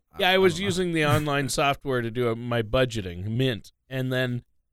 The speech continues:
Speaker 1: uh, I didn't like aspects of it, and we switched to, um, Y N A B, which that for budgeting, which is, was another, um,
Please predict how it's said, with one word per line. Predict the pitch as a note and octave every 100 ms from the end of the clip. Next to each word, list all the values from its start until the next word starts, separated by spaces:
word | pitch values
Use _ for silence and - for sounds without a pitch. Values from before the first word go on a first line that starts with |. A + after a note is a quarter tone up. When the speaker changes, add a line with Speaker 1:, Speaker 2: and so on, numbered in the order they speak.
| _
Speaker 1:
uh, | C3 B2 D#2+
I | B2+
didn't | C3+ G3 F#3+
like | D#3 D3+ C3+
aspects | B2+ A#2+ - A#2+ -
of | A#2+ A2
it, | A#2
and | - A#2 A#2
we | A2 G#2+ G2+
switched | - B2+ A2 - -
to, | B2 G#2+ G2+ G2+ F#2+ F#2+ F#2
um, | F#2+ F2 E2
Y | D2+ G#2 A#2 A2
N | G2+ G2
A | F#2 E2+
B, | E2+ C2 - _ - -
which | F#2+ - - - G#2
that | G2+ F#2+ - _ _
for | G#2+ F#2+ F#2+ - - _ _ _ -
budgeting, | G#2 A2 G2+ G#2+ G2
which | G2 -
is, | G#2 G2
was | G#2 F#2+ G2
another, | F#2 F#2 F#2 E2+ D#2
um, | C2+ D#2+ D2+